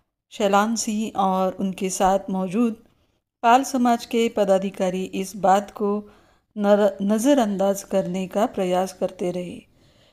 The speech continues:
ज्ञात है, शै-, शैलान सिंह ने अशोकनगर में आकर पहले समाज के वरिष्ठ जनों की बैठक ली।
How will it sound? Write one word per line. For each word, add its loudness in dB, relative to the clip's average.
ज्ञात -2
है, -2
शै-, -8
शैलान 4
सिंह -2
ने 0
अशोकनगर -6
में -6
आकर -4
पहले -2
समाज 0
के 0
वरिष्ठ 0
जनों -2
की -8
बैठक -2
ली। -10